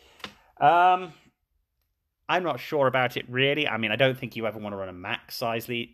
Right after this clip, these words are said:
uh, one of these mana pools. But running three Warhounds, each with one weapon and a flamer, and then one banner, or maybe two banners, of Cerastus Knights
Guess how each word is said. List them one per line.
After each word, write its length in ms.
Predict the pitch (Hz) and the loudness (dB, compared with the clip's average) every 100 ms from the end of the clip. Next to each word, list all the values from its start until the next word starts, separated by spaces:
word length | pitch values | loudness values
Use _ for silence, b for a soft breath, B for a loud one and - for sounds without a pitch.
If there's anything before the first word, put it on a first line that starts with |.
| _ | _
uh, 120 | 113 | -6
one 140 | 113 113 | -6 -6
of 60 | |
these 160 | 113 - | -8 -6
mana 160 | 117 117 | -6 -6
pools. 320 | 123 117 - b b b b b b - | -8 -10 -14 b b b b b b -6
But 100 | 202 | -4
running 240 | 202 185 | -2 -4
three 300 | 139 147 151 | -4 -2 0
Warhounds, 640 | 139 139 127 131 127 123 120 | 2 2 4 4 2 0 -4
each 180 | 127 - | -8 -8
with 140 | 123 | -4
one 220 | 127 117 | 0 2
weapon 260 | 117 113 110 | 2 -2 -6
and 100 | 104 | -8
a 60 | 101 | -6
flamer, 480 | 117 113 110 107 - _ _ _ | -4 -4 -4 -8 -12 _ _ _
and 100 | 110 | -10
then 300 | 104 98 98 - | -8 -10 -12 -16
one 420 | - 110 110 110 117 | -14 -6 -2 -2 2
banner, 320 | 113 113 117 | 2 2 -2
or 120 | 98 | -6
maybe 220 | 95 92 | -12 -14
two 240 | - 120 113 | -10 -6 -4
banners, 420 | 107 110 107 - - | -4 -4 -10 -12 -8
of 460 | 104 104 107 - | -4 -4 -6 -8
Cerastus 640 | - - 117 113 - - - | -16 -12 -10 -10 -12 -14 -10
Knights 540 | 110 - _ - - | -10 -10 _ -18 -18